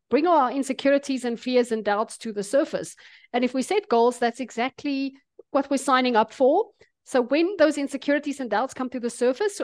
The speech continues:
I, I don't think we need to even make it a problem. And you've explained so beautifully what to do with it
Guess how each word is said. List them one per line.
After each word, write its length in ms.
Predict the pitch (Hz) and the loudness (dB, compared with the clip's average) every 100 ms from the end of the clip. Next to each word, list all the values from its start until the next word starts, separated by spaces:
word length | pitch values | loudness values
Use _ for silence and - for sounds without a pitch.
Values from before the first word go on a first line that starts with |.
| - | -4
I, 300 | 254 262 254 - | 0 0 0 -4
I 60 | |
don't 240 | 262 339 381 _ | -4 -4 -6 _
think 320 | 330 320 320 | -6 -6 -6
we 220 | - 269 254 | -4 -2 0
need 260 | 240 277 | -2 -4
to 260 | - 262 262 | -4 -6 -4
even 260 | 220 262 247 | -4 -2 0
make 160 | 240 | -2
it 80 | 254 | -2
a 40 | |
problem. 440 | 233 330 285 165 180 _ _ _ | -2 -2 -2 -4 -8 _ _ _
And 200 | 262 247 | -4 -2
you've 140 | 262 269 | 0 0
explained 360 | 269 311 320 | 0 2 0
so 120 | 311 269 | 2 -2
beautifully 420 | 226 311 - 233 | -2 -4 -4 -4
what 180 | 233 240 | -4 -4
to 120 | 262 | -6
do 120 | 214 | -4
with 220 | 285 381 | -4 -2
it 300 | 233 220 - | -2 -4 -8